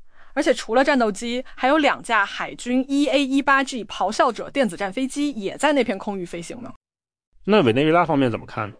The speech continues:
Speaker 2: 他们不是一直说那个海湾是自己的领土吗？
Speaker 1: 对呀，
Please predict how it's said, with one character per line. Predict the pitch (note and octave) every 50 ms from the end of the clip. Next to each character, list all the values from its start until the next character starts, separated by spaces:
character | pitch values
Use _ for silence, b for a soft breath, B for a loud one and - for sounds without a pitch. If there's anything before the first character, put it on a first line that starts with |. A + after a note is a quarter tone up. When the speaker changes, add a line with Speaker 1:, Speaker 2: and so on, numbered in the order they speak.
| -
Speaker 2:
他 | - - F3
们 | F3+ D3+
不 | C#3
是 | D3 D#3+
一 | D#3
直 | C3+ A2 A2+ C3
说 | - - C#3+ C3+
那 | C3+ C3+ A#2+
个 | G#2 G2
海 | - A2 G#2+
湾 | A2 B2 C3 B2+
是 | B2+ A#2
自 | - C#3
己 | B2 A2+
的 | G#2 G2
领 | F#2 G2+ A2+
土 | A2+ A2+ G#2
吗？ | F#2+ F#2+ G#2 - _ _ _ _ _ _ _ _ _ _ _ _
Speaker 1:
对 | - - B4 A#4
呀， | G4+ D#4+ D4+